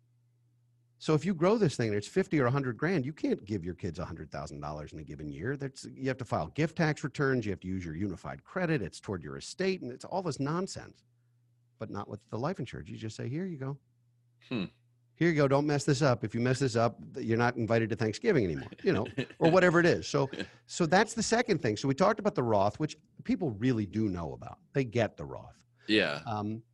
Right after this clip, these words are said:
Speaker 1: they don't get the whole life insurance. They definitely don't get the H S A.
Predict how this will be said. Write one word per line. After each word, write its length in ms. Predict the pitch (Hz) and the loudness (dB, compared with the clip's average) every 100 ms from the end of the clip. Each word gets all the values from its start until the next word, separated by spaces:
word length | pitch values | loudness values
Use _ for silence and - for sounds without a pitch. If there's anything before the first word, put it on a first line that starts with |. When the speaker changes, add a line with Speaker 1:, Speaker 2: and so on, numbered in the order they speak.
| - | 0
Speaker 1:
they 140 | 135 | 4
don't 280 | 147 156 160 | 8 6 4
get 160 | 123 | -6
the 120 | - 90 | -4 -6
whole 100 | 82 | -4
life 220 | 78 - | -6 -10
insurance. 300 | - 73 - | -12 -12 -4
They 140 | 113 104 92 | -2 -2 -2
definitely 560 | 131 139 156 151 110 85 | 4 4 4 2 2 -2
don't 280 | 80 92 85 | -4 -6 -6
get 240 | 92 82 | -8 -8
the 100 | 82 | -8
H 160 | 78 73 | -8 -8
S 180 | 71 - | -10 -10
A. 180 | - | -14